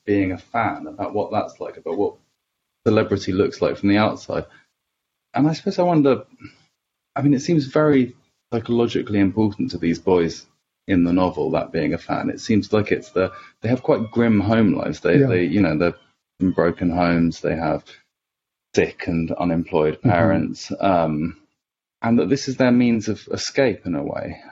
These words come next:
Speaker 1: Um, I mean, is that how,
Speaker 2: That
Speaker 1: how
Speaker 2: makes
Speaker 1: you see
Speaker 2: perfect
Speaker 1: it?
Speaker 2: sense to me. You know, that's really one of the core values of the novel, this
Speaker 1: Mm.
Speaker 2: novel,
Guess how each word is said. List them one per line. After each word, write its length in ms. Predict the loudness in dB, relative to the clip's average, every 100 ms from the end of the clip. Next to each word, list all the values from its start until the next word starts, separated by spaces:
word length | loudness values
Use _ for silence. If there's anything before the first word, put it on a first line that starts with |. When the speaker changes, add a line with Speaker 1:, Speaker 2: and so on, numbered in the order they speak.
| -4
Speaker 1:
Um, 500 | 0 2 4 2 0 _ _ _ _
I 60 | -2
mean, 80 | 0
is 100 | 2
that 320 | 0 0 -4 _ _ _ -10
how, 320 | -2 -2 0
Speaker 2:
That 100 | 0 2
Speaker 1:
how 60 |
Speaker 2:
makes 120 | 2 2
Speaker 1:
you 80 |
see 60 | 2
Speaker 2:
perfect 260 | 2 0 -2
Speaker 1:
it? 20 |
Speaker 2:
sense 340 | 0 0 -2
to 80 | -2
me. 320 | -2 -2 -4 -6
You 120 | 0 2
know, 100 | 4
that's 360 | 2 0 -2
really 420 | 0 2 2 -2 -4
one 220 | -2 -2
of 80 | -2
the 80 |
core 300 | -4 0 0
values 840 | 0 0 2 2 0 -2 -8 -18 _ _ _ _
of 140 | -8 -2
the 80 | -2
novel, 460 | 0 -2 -8 -12 _ -4
this 200 | -4 0
Speaker 1:
Mm. 40 |
Speaker 2:
novel, 340 | 0 2 0